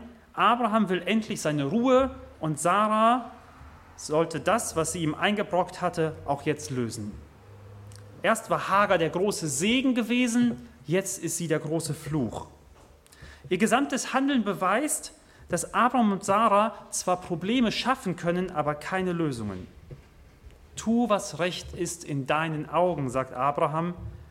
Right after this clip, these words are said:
Und was ist schon recht in unseren Augen? Den anderen zu verletzen, weil man selbst verletzt wurde?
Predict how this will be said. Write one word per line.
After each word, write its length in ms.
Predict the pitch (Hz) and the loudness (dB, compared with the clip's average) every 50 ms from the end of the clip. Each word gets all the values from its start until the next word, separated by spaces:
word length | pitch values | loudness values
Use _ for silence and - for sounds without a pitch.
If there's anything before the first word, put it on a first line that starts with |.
| - - - - - - - - - - - | -20 -20 -20 -20 -20 -20 -20 -20 -16 -8 -6
Und 180 | 165 165 151 151 | -4 -4 -2 -2
was 260 | 202 226 - - - | -4 -4 -4 -8 -10
ist 300 | - - 202 202 - - | -8 -6 -6 -6 -4 -4
schon 220 | - 185 180 170 | -4 -2 -2 0
recht 320 | 151 160 180 170 - - - | 2 0 0 0 -2 -6 -6
in 140 | 156 143 | -6 -4
unseren 280 | - 151 147 151 139 135 | -4 -4 -2 -2 -2 -2
Augen? 400 | - 127 127 127 113 107 101 104 107 - - - - - - - _ _ _ _ _ _ _ _ _ _ _ _ _ _ _ _ _ _ _ _ _ _ _ _ _ _ _ - | -2 -2 0 -2 -2 -4 -8 -10 -12 -18 -20 -20 -20 -20 -20 -20 _ _ _ _ _ _ _ _ _ _ _ _ _ _ _ _ _ _ _ _ _ _ _ _ _ _ _ -8
Den 140 | - 120 127 | -6 -6 -6
anderen 360 | - 135 160 190 196 196 185 | -4 -4 -4 -2 -2 -2 -4
zu 140 | - - 160 | -4 -6 -8
verletzen, 760 | - - 139 131 139 170 - - - - 226 240 269 262 - - - - - - - - - - - _ - - - - - - | -8 -6 -4 -2 -2 -2 -2 -4 -6 -4 -2 -2 -2 -4 -8 -12 -18 -20 -20 -20 -20 -20 -20 -20 -20 _ -20 -20 -20 -20 -14 -10
weil 120 | 139 135 | -6 -4
man 160 | 135 131 127 | -2 -2 -2
selbst 380 | 123 135 147 175 175 - - - | 0 0 0 0 0 -4 -8 -4
verletzt 480 | - 196 175 180 196 190 - - - 190 | -2 -2 0 0 -2 -6 -8 -12 -8 -6
wurde? 300 | 208 208 202 220 254 | -4 -4 -2 -4 -4